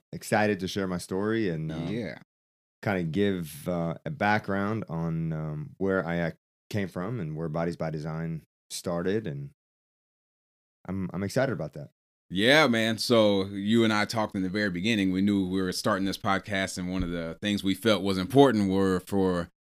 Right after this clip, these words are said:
Speaker 2: everyone who's been connected with us this long to know the details behind, you know, uh, what we're doing here at Bodies by Design and how it became.
Speaker 1: Right.
Speaker 2: So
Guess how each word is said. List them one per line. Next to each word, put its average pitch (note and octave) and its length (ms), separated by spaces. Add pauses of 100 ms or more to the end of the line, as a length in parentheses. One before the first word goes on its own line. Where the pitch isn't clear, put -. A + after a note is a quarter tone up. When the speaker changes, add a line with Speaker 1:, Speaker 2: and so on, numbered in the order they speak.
(280)
Speaker 2:
everyone C#3 380
who's C3 120
been A2+ 160
connected A2+ 420
with G#2 200
us G2+ 100
this G#2 180
long G#2 440
to F#2 520
know G#2 360
the F2+ 160
details F#2 720
behind, F#2 960 (420)
you F#2+ 100
know, E2+ 380 (560)
uh, F2 340
what F2 280
we're G2 100
doing G2 320
here F#2 280
at - 180
Bodies F#2 220
by F2 120
Design F2 300
and E2+ 80
how A2 420
it F#2+ 140
became. F2+ 380
Speaker 1:
Right. - 680
Speaker 2:
So G2 440